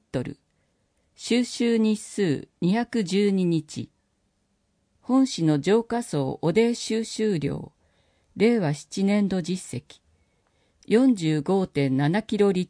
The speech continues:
トル、収集日数二十三日。ホームページ、エイチティーティーピーエスコロンスラッシュスラッシュ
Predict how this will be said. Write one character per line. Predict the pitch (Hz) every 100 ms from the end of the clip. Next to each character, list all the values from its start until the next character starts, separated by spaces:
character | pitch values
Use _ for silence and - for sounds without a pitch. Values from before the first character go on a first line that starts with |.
| -
ト | 151
ル、 | - _ _ _ _ - _ _
収 | - - 226
集 | 220 208 208
日 | 196 190
数 | - - 180 139 - -
二 | 202 220
十 | 202 147
三 | 143 185 175
日。 | 123 - - - _ _ _ _ _ _ _ _ _ _
ホ | - 240
ー |
ム | 233 233
ペ | 214 208
ー | 143
ジ、 | - - _ _ _ _ _ -
エ | 226
イ |
チ | 254 -
テ | - 233
ィ |
ー | 233
テ | 226
ィ | 226
ー | -
ピ | 220 220 220
ー |
エ |
ス | 233 -
コ | 185 170
ロ | 139
ン | 135 -
ス | - 185
ラ |
ッ | 233
シ | - 139
ュ |
ス | - 143
ラ | 147
ッ |
シ | -
ュ | -